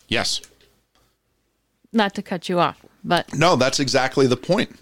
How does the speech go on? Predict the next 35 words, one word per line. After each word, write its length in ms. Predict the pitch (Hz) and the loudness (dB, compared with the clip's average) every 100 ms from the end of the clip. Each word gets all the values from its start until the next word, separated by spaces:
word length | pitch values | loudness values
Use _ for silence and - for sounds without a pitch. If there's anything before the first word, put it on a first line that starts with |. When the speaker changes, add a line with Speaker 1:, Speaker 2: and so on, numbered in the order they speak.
| _ | _
Speaker 2:
They 80 | 131 | 0
Speaker 1:
is 100 | 233 | 2
Speaker 2:
have 120 | 220 | 0
a 20 | |
Speaker 1:
if 120 | 139 143 | 0 2
you're 160 | 139 | 2
Speaker 2:
spot. 220 | 151 151 170 | 4 4 2
Speaker 1:
not 80 | |
at 80 | 170 | 0
church, 720 | - 214 190 120 - - - _ | 0 2 4 2 0 -10 -18 _
it's 200 | 131 - | -2 0
not 360 | 123 127 165 - | 0 2 0 0
only 300 | 147 147 139 | 2 2 2
you 420 | 117 101 113 170 | 0 0 2 4
that's 220 | 170 131 127 | 2 2 2
not 240 | 120 110 | 0 0
getting 280 | 123 151 117 | 0 2 0
something. 380 | - 78 - 65 | -2 -4 -8 -12
Speaker 2:
Yeah. 200 | 170 151 - | -10 -10 -6
Speaker 1:
You 320 | 113 147 190 | 0 4 6
are 80 | 151 | 4
supposed 400 | 139 123 127 - | 2 2 2 2
to 80 | |
be 100 | 120 | 2
a 60 | 110 | 2
part 240 | - 120 | 2 0
of 60 | 101 | 2
someone 280 | 120 101 98 | 0 0 0
else's 360 | 160 170 135 | 0 0 0
life, 480 | 110 107 101 - - | 2 2 0 -6 -6
Speaker 2:
Yeah. 120 | 101 | -2
Speaker 1:
and 140 | 113 104 | 0 4
you're 160 | 113 | 4
ripping 340 | 143 175 180 160 | 4 4 4 4
off 240 | 156 98 | 4 2